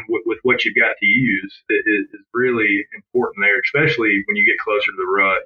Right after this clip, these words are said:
You know, we had, um, some really nice deer show up for, li-, like you said, they'll, some of them will show up for a day or two. And, and so being ready, s-,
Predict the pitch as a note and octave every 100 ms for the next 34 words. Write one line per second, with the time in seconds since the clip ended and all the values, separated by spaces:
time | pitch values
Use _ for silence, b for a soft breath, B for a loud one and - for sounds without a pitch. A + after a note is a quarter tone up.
0 | - G#2 B2+ C3 A2 G#2 - _ _ _
1 | _ _ _ - F#2+ F#2 F#2 - G#2 C3
2 | D3+ A#2+ A2+ A2 G#2+ - A2+ A2 - A#2
3 | A2 G#2+ G#2+ G#2 - - - G2+ G2 F#2+
4 | F#2+ - A#2 - A#2 A2+ A#2+ A2+ - A#2
5 | A2 A2 - - - C#3 C#3+ C#3+ C3+ C#3
6 | C#3 C3+ C#3 C3 C3 C3+ - - - -
7 | - - - G2+ - G2+ G2 B2 C3 A#2+
8 | A#2+ B2+ B2 - - -